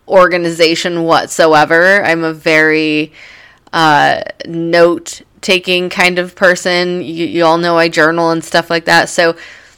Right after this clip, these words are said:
usually for episodes, even ones I do just myself, I have a general outline of what I wanna talk about. Uh, and today I don't. I was actually writing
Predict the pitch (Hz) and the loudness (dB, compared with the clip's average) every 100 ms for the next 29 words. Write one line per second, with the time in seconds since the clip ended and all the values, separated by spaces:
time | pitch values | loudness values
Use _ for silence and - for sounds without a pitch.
0 | _ - 208 269 262 240 190 180 190 185 | _ -12 0 4 4 4 2 0 -2 0
1 | 170 170 175 - 175 165 170 147 190 202 | 2 2 -2 0 2 2 0 -6 -4 -4
2 | 202 190 190 185 175 175 165 170 - 151 | -2 -2 0 0 0 -2 -2 -4 -2 -6
3 | 165 175 160 160 - - - - 233 220 | -2 2 2 0 -6 -20 -14 -4 0 0
4 | 196 180 185 175 - 175 156 156 160 160 | 2 2 2 0 2 0 2 0 0 -2
5 | 160 165 160 156 143 - - - 120 - | -2 -2 -2 -2 -6 -6 -4 -4 -2 -2
6 | 98 - _ - - - _ - 170 160 | -2 -6 _ -20 -20 -20 _ -2 0 0
7 | - 175 220 254 202 214 220 - _ _ | -4 -6 0 2 2 2 2 -2 _ _
8 | - 190 190 190 190 - - 196 247 320 | -2 0 2 0 -2 -8 -8 -4 -4 -2
9 | 302 254 208 202 208 - - _ - 180 | -2 -2 -2 -4 -6 -16 -20 _ -10 0
10 | 196 233 269 269 262 262 262 | 4 4 2 0 0 -2 -4